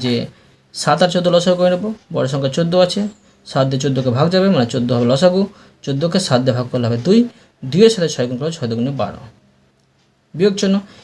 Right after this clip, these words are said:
এই চোদ্দোকে চোদ্দ ভাগ করলে এক হবে, একের সাথে এগারো গুণ করলে হয়ে যাবে এগারো। এবার দেখো, বারো থেকে এগারো বাদ দিলে এক হবে, আর নিচে হবে চোদ্দো।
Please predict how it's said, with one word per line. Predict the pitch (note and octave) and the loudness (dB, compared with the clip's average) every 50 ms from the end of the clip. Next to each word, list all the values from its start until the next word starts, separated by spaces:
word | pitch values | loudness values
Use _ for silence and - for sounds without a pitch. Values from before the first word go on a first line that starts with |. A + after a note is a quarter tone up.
| _ - C#3+ | _ -8 -6
এই | C#3+ - | -2 -2
চোদ্দোকে | F3 E3+ E3+ F3+ F#3 F#3 F#3+ | -2 0 0 0 -2 0 0
চোদ্দ | D3+ C#3+ C#3+ C3 | 0 0 2 2
ভাগ | C3+ C3+ C3+ | 2 0 0
করলে | C3+ C3+ - C#3+ | -2 -2 0 -2
এক | D#3+ E3 | 0 2
হবে, | G3 F#3 G3 - G#2+ C3 | 2 2 2 2 0 0
একের | B2 C3 - - | -2 -4 -6 -6
সাথে | C3 - - - _ _ _ _ _ _ _ - | -8 -10 -12 -12 _ _ _ _ _ _ _ -8
এগারো | C#3 C#3+ E3 E3+ | -4 0 0 0
গুণ | E3 D#3+ D3+ | 0 0 -2
করলে | D#3+ D#3+ D#3 | -4 -2 -2
হয়ে | C#3 C3 C#3 | 0 0 0
যাবে | C#3+ F#3+ - - - B2 | 0 -2 -4 -4 -4 -4
এগারো। | A2 G#2+ A2 - - - - _ _ _ _ _ _ _ _ _ _ _ _ _ _ _ _ _ _ _ _ _ _ _ _ - D3 | -4 -4 -4 -6 -10 -18 -20 _ _ _ _ _ _ _ _ _ _ _ _ _ _ _ _ _ _ _ _ _ _ _ _ -4 0
এবার | E3+ F#3 F#3 | 2 2 2
দেখো, | G3 F#3+ - E3 D#3 | 2 2 2 4 4
বারো | C#3 D3 D3 | 4 4 2
থেকে | D3 F3 C#3+ | 0 0 0
এগারো | C3 D3 C#3+ C3+ | 0 0 2 0
বাদ | B2+ B2+ | 0 0
দিলে | C3+ - - A#2 | -2 -4 -4 -4
এক | A#2+ A#2+ - | -4 -4 -4
হবে, | C#3+ D#3 F3+ G3+ - - | -4 -4 -4 -6 -6 -4
আর | B2 A#2 A#2+ | -4 -2 -2
নিচে | A#2+ A#2 - A#2+ | -2 -2 -4 -4
হবে | A#2+ D#3+ D#3+ D#3+ | -4 -4 -4 -6
চোদ্দো। | - - - - - | -8 -10 -10 -10 -14